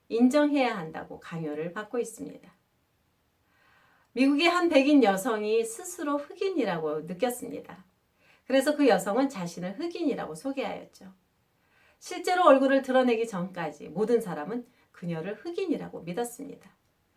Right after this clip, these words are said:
심지어 그녀는 전 미국 흑인 지위 향상 협의회의 지도자로 추천될 정도였습니다.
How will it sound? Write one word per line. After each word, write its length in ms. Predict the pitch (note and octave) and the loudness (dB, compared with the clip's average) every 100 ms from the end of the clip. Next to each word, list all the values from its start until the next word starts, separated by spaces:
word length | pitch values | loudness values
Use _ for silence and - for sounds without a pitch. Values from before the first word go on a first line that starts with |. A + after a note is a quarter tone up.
| _ _ _ | _ _ _
심지어 760 | - D4 C#4 B3 A#3 A#3 A#3 | 0 6 6 8 8 8 4
그녀는 560 | - G3 F3 A3 C#4+ - _ _ | 2 -2 0 0 0 -4 _ _
전 280 | - B3+ C#4 | 4 6 6
미국 460 | G3+ F3 G#3 G#3 - | 4 -4 -8 -12 -8
흑인 420 | D#4 D4+ C#4+ C#4 | -4 2 4 4
지위 320 | - F#3 F#3 | 0 -8 -6
향상 540 | B3 C#4 C4 A#3+ A#3+ | -2 -2 -2 -4 -4
협의회의 640 | A#3+ D#4 D4 A#3 E3 F#3 - _ _ | -4 -2 0 0 0 -4 -10 _ _
지도자로 720 | - G#3+ G3 D4+ F#3+ D3 D3+ - | -14 -4 2 2 2 -4 -6 -10
추천될 600 | - - E4 C#4 - - | -14 -12 -6 -4 -6 -10
정도였습니다. 880 | F3 F#3 C4+ G3 E3+ - - - | -6 -2 0 -2 -4 -14 -18 -18